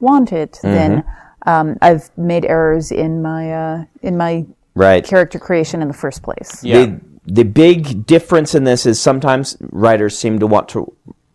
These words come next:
Speaker 2: consistently write someone who has depression.
Speaker 1: Mm-hmm.
Speaker 2: I run into a lot of my students that, like, and a person with depression, it's hard for them to get motivated about anything.
Speaker 1: Yeah.
Speaker 2: Um, that can be a story.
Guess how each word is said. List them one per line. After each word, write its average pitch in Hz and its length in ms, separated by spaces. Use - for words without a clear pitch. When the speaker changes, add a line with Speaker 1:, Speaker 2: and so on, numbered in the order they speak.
Speaker 2:
consistently 156 540
write 127 200
someone 123 220
who 107 60
has 113 240
depression. 113 560
Speaker 1:
Mm-hmm. 196 320
Speaker 2:
I - 80
run 107 160
into 107 160
a - 20
lot 104 220
of 107 60
my 104 100
students 101 380
that, - 140
like, 92 140
and 127 400
a 117 80
person 214 320
with 165 100
depression, 160 380
it's - 80
hard 139 240
for 147 100
them 123 140
to 113 60
get 104 100
motivated 104 400
about 90 220
anything. 92 360
Speaker 1:
Yeah. 170 140
Speaker 2:
Um, 104 300
that 151 240
can 165 240
be 151 140
a 139 60
story. 98 460